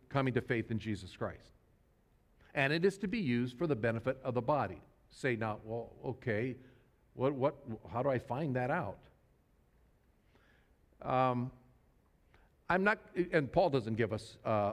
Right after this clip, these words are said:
a particular formula. "This is what you do," or, you know, "Go back to the, this book and there's a,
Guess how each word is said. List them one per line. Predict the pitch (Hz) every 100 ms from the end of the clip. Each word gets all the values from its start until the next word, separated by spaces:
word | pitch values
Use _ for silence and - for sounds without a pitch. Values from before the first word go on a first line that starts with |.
| -
a |
particular | - 131 151 - 117
formula. | - 139 127 110 87 87
"This | 123 123
is | 113
what | 117 123
you | 110
do," | 117 92 90
or, | 101 107 98
you | 113
know, | 101 104
"Go | 110 127
back | 120 120 -
to |
the, | 104 104 -
this | 131 135
book | 107 117 123
and | 110
there's | 110 107
a, | 107